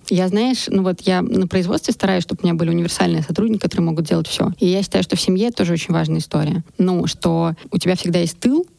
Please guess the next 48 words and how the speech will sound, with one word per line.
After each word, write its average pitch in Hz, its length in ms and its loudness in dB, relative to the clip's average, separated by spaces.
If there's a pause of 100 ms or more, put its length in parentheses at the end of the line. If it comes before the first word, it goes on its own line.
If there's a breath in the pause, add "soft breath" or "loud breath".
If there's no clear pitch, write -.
(220)
да, 196 260 0 (180)
что - 220 -2
вы 220 140 0
взаимозаменяемы 165 1040 0
с - 320 -8
партнером. 156 480 -2 (120)
И 208 140 2
для 185 100 0
меня 202 140 2
еще 247 140 -2
очень 233 160 0
важная 208 200 0
история 202 240 0
про 196 120 -2
сам 196 180 0
продукт, 202 380 -2
потому 190 200 0
что 185 140 -2
я 185 100 2
знаю, 180 280 2
из 170 40 -2
чего 185 300 0
мы 247 140 2
его 208 160 0
делаем, 175 520 0
как 196 240 -2
мы 196 100 4
его 180 140 0
делаем. 165 640 0
Ну, 208 220 2
что 190 160 0
это 180 220 -2 (260)
реально 226 420 2
качественный, 180 600 0
хороший 170 360 -2
продукт. 175 520 -2
Он 180 280 2
там 165 280 0
про 165 120 0
здоровье 165 380 0
меня, 226 420 0
про 185 100 -2
здоровье 170 300 0
моей 160 160 0
семьи. 185 500 0 (240)
Э, 185 200 0
это 196 180 -2
продукт, 190 460 -2